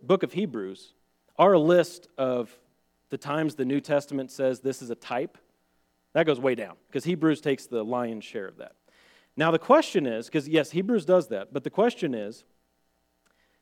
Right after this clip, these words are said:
does Hebrews ever change the meaning in any way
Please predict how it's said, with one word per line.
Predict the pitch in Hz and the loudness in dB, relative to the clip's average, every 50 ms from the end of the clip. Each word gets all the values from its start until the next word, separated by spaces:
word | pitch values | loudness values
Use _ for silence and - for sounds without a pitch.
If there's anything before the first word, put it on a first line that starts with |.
| _ - | _ -2
does | 156 151 - | -2 0 0
Hebrews | 175 208 220 190 214 196 147 | 0 -2 0 2 2 0 2
ever | 175 165 170 170 175 | 2 0 0 0 0
change | 170 - 175 156 156 151 - | -2 -4 -6 -6 -6 -6 -8
the | - 131 | -8 -8
meaning | 127 127 135 147 147 127 107 85 - _ _ _ _ _ _ _ _ _ _ _ - | -6 -4 -4 -4 -4 -4 -6 -10 -16 _ _ _ _ _ _ _ _ _ _ _ -10
in | 139 135 139 | -8 -6 -4
any | 139 147 147 139 | -4 -2 -2 -2
way | 139 156 175 147 107 92 90 101 127 | 0 0 0 0 -2 -4 -8 -14 -20